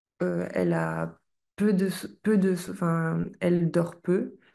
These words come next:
avec une perte d'appétit et, euh, voilà.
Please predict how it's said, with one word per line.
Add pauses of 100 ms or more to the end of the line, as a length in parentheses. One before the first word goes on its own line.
(340)
avec
une
perte
d'appétit
et,
euh, (520)
voilà.